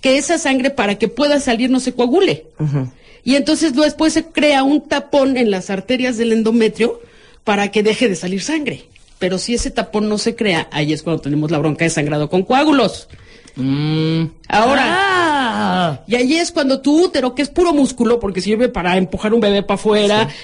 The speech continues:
Speaker 1: y sirve para empujar la sangre menstrual para afuera, entonces ese útero se debe de contraer, hecho la regla, ¡ah!, con toda la fuerza del universo para sacar lo que está allá adentro.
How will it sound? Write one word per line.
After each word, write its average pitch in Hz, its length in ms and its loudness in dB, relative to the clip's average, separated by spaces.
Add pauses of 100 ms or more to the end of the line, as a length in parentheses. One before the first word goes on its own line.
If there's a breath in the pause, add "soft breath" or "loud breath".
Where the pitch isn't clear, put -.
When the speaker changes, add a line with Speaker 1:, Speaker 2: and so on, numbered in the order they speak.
Speaker 1:
y 254 100 2
sirve 277 220 0
para 247 140 2
empujar 220 300 -2
la 240 100 2
sangre 233 240 0
menstrual 214 360 0
para 220 140 0
afuera, 214 460 0 (300 loud breath)
entonces 262 360 2
ese 302 120 2
útero 277 320 2
se 262 80 0
debe 254 180 2
de 254 120 0
contraer, 226 420 0
hecho 247 200 -2
la 196 120 0
regla, 233 260 -2
¡ah!, - 400 0
con 277 120 -2
toda 285 160 0
la 262 80 0
fuerza 277 240 -2
del 254 60 2
universo 240 420 0
para 220 160 0
sacar 233 520 -2
lo 233 120 -4
que 208 80 -4
está 196 160 -6
allá 190 180 0
adentro. 220 500 -2